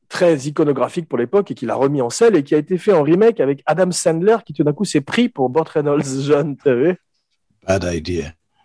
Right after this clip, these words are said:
Speaker 1: <laughs> J'adore Adam Sandler, dans tous ses films, à chaque fois, il a toujours des, des fiancées extraordinairement belles. Il est toujours, il est souvent avec Nicole Kidman, Drew Barrymore, <laughs> alors que lui, il est tout à fait ordinaire, mais il se rêve en playboy dans ses films, et c'est, c'est très drôle, je trouve.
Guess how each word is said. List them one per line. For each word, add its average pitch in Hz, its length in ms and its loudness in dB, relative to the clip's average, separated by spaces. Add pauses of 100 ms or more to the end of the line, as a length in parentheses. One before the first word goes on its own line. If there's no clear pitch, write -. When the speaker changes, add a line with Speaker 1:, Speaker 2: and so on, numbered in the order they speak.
(140)
Speaker 1:
<laughs> 165 800 0
J'adore 202 320 4
Adam 175 320 2
Sandler, 190 300 -4
dans 143 120 0
tous 220 100 -6
ses 208 160 -6
films, 220 200 -6
à 151 60 2
chaque 156 160 -4
fois, 202 120 0
il 165 80 2
a 127 60 2
toujours 170 220 -4
des, 131 220 -2 (180)
des 139 80 0
fiancées 160 500 0
extraordinairement 147 920 -6
belles. 127 220 -2
Il 120 60 -4
est - 20 -10
toujours, 127 160 -8
il 123 80 -6
est 120 60 -6
souvent 139 180 -4
avec 127 120 -4 (140)
Nicole 143 300 -2
Kidman, 120 580 -10
Drew 135 200 -6
Barrymore, 139 680 0 (140)
<laughs> - 120 -6
alors - 200 2
que 151 80 0
lui, 180 140 0
il 190 120 -2
est 147 80 -4
tout 175 160 -10
à 151 40 -4
fait 170 180 0
ordinaire, 147 600 -2 (220)
mais 143 120 0
il 151 100 -2
se - 100 -2
rêve 175 400 0
en 147 100 0
playboy 165 420 2
dans 147 120 2
ses 131 200 2
films, 190 260 2
et 117 60 0
c'est, 113 360 -4
c'est - 140 -8
très 143 180 -2
drôle, 127 220 -2
je 113 60 -6
trouve. 101 240 -14